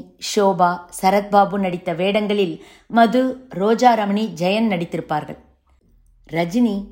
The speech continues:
சிறப்பாக நடித்த பாத்திரங்களில் ஒன்று இந்த காளி.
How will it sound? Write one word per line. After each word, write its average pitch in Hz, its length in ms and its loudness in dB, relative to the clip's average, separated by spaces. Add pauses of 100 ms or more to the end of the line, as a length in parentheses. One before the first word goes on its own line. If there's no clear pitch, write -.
(100)
சிறப்பாக 247 720 2
நடித்த 190 380 -2
பாத்திரங்களில் 190 680 0
ஒன்று 190 300 0 (420)
இந்த 185 280 -4
காளி. 151 380 -2